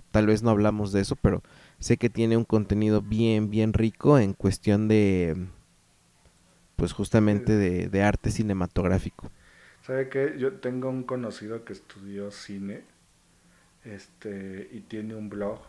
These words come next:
Speaker 2: Voy a buscar en su blog a ver si habló de Parasite y lo voy a publicar en la parrilla de mi compadre, compa. Para
Speaker 1: Órale,
Speaker 2: ver ese
Speaker 1: órale.
Speaker 2: tipo de, de aspectos técnicos, ¿no? Que usted dice que ni usted ni yo, o sea, nosotros decimos, "Se veía chido, eh, el efecto", o sea.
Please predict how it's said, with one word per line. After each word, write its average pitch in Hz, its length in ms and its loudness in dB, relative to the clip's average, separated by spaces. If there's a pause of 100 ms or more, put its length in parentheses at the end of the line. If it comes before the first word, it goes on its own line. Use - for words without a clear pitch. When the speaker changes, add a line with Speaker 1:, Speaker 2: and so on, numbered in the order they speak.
(120)
Speaker 2:
Voy 113 160 -4
a 123 80 -2
buscar 107 360 -10
en 107 100 -14
su 101 180 -20
blog 98 320 -14
a 104 60 -12
ver 98 160 -10
si 101 200 -12
habló 101 360 -8
de 101 80 -8
Parasite 101 560 -8 (600)
y 98 480 -10
lo 98 120 -8
voy 104 160 -4
a 101 60 -8
publicar 95 440 -10
en 101 80 -8
la 98 80 -8
parrilla 95 300 -12
de 98 60 -8
mi 98 120 -10
compadre, 92 540 -18
compa. - 280 -20 (360)
Para 101 160 2
Speaker 1:
Órale, 98 160 6
Speaker 2:
ver 107 100 6
ese 101 100 4
Speaker 1:
órale. 127 140 4
Speaker 2:
tipo 131 240 0
de, 104 320 -2 (240)
de 113 140 -4
aspectos 113 520 -8
técnicos, 101 580 -8
¿no? 92 160 -12
Que 95 140 -12 (120)
usted 101 240 -8
dice 104 220 -8
que 107 260 -6 (240)
ni 131 120 -4
usted 151 300 2
ni 143 200 -4
yo, 135 260 4
o 143 80 2
sea, 117 160 -4
nosotros 135 340 -4
decimos, 123 320 -4 (500)
"Se - 140 -12
veía 113 220 -4
chido, 110 340 -8
eh, 101 80 -4
el 104 120 -8
efecto", 95 420 -12 (160)
o 87 60 -18
sea. 90 340 -16